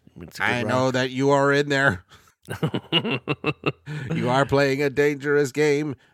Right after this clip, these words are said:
Speaker 2: Let me in. We must talk." This guy, uh, screams at me.
Speaker 1: <laughs>
Speaker 2: Uh, the longer I look at this awesome rock, the further away that guy's weird voice sounds.
Speaker 1: Okay, sure, yeah.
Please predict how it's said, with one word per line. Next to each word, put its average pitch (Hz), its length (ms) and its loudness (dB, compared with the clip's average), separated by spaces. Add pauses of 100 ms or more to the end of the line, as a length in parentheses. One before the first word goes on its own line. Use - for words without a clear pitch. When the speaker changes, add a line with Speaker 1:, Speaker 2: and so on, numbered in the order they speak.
Speaker 2:
Let 135 180 0
me 143 160 0
in. 147 100 2
We 151 100 0
must 151 200 0
talk." 151 280 2
This 113 160 -6
guy, 95 260 -2 (300)
uh, 95 160 -6
screams 95 360 -8
at 92 80 -12
me. 90 180 -14 (300)
Speaker 1:
<laughs> 139 80 2 (1080)
Speaker 2:
Uh, 107 140 -6
the - 80 -2
longer 151 320 4
I 131 80 2
look 135 160 0
at 131 80 0
this 107 140 -2
awesome 104 340 0
rock, 104 240 0
the 95 100 -4
further 107 380 0
away 101 240 2
that 95 220 -4
guy's 92 300 -6
weird 98 360 -4
voice 98 260 -2
sounds. 90 540 -8 (160)
Speaker 1:
Okay, 135 240 -2
sure, 135 380 -2
yeah. 110 420 -2